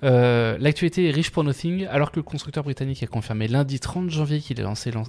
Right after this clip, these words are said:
qu'il allait lancer dès cette année un deuxième smartphone, le Nothing Phone two, euh, sur le segment du haut de gamme cette fois. On a découvert ce mardi que le constructeur aurait également une nouvelle paire d'écouteurs sans fil dans ses cartons. Les Nothing Ear, est-ce qu'on n'entend rien ? Est-ce qu'on n'appelle pas plutôt des personnes des, euh,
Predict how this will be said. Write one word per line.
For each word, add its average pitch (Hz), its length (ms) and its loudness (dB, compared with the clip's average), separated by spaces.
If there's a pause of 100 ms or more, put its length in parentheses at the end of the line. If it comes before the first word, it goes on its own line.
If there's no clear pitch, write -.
(120)
qu'il 127 160 -4
allait 127 200 2
lancer 127 300 -2
dès 123 120 -4
cette 120 240 -6
année 120 160 -4
un 104 80 -4
deuxième 120 300 -2
smartphone, - 420 -8
le 127 100 -6
Nothing 113 360 -10
Phone 151 440 0
two, - 240 -10 (220)
euh, 104 200 -2
sur - 160 -8
le 104 60 -4
segment 123 580 -2
du 139 200 -10 (140)
haut 147 120 -4
de 135 100 -4
gamme 143 300 0
cette 123 200 -8
fois. - 220 -6 (120)
On 143 40 2
a 131 80 6
découvert 131 340 -2
ce - 140 0
mardi 180 300 -2
que - 60 -8
le 160 100 -4
constructeur 127 400 -8
aurait 123 160 -2
également 120 300 -2
une 160 100 -2
nouvelle 143 260 -2
paire 196 240 -2
d'écouteurs 135 460 -6
sans - 220 -2
fil 196 320 -6
dans 131 160 -4
ses 175 160 -2
cartons. 220 480 0 (200)
Les 117 120 4
Nothing 139 440 4
Ear, 143 380 2
est-ce - 140 -6
qu'on 131 100 -4
n'entend 120 280 0
rien ? 117 180 0
Est-ce 123 100 -4
qu'on - 100 -6
n'appelle 110 260 -2
pas 123 120 -6
plutôt - 220 -8
des 113 100 -2
personnes 117 320 -8
des, 113 220 -6
euh, - 120 -8